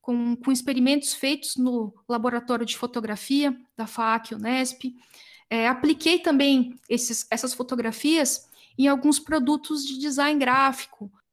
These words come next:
E também, né, como eu sempre falo dessa coisa do analógico e o digital, eu criei alguns canais digitais na época. Então, um site no WordPress e as páginas nas mídias sociais. Então, o Save the Film foi um projeto bem amplo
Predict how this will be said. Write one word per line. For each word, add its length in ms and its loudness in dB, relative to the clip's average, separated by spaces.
E 60 4
também, 400 2
né, 140 2
como 240 0
eu 80 2
sempre 320 -4
falo 240 -2
dessa 240 -6
coisa 400 -4
do 100 -10
analógico 720 -4
e 140 4
o 100 -2
digital, 580 0
eu 120 0
criei 320 2
alguns 360 2
canais 420 2
digitais 560 2
na 180 0
época. 460 -4
Então, 240 -8
um 100 0
site 460 -2
no 60 -4
WordPress 720 -2
e 80 0
as 140 0
páginas 500 2
nas 200 0
mídias 300 2
sociais. 840 -2
Então, 140 -4
o 40 0
Save 260 0
the 80 0
Film 200 -2
foi 140 -4
um 80 -4
projeto 380 -4
bem 260 -2
amplo 480 0